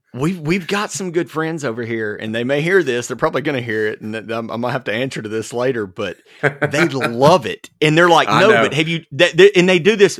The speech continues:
Speaker 1: "No, but have you tried it with peanuts?" I'm like, "Dude, you could put gold. I don't, I don't care what you put. You could put filet mignon in there. Nothing's gonna make that crap better."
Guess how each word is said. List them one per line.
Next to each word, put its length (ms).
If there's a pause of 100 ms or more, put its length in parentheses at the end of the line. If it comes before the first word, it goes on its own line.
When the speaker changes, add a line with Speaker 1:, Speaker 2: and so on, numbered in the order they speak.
(100)
Speaker 1:
"No, 260
but 160
have 100
you 140
tried 300
it 80
with 120
peanuts?" 520
I'm 120
like, 220 (240)
"Dude, 160
you 60
could 100
put 240
gold. 400
I 80
don't, 180
I 40
don't 180
care 140
what 280
you 60
put. 140
You 160
could 160
put 60
filet 200
mignon 420
in 100
there. 180
Nothing's 320
gonna 160
make 160
that 160
crap 320
better." 320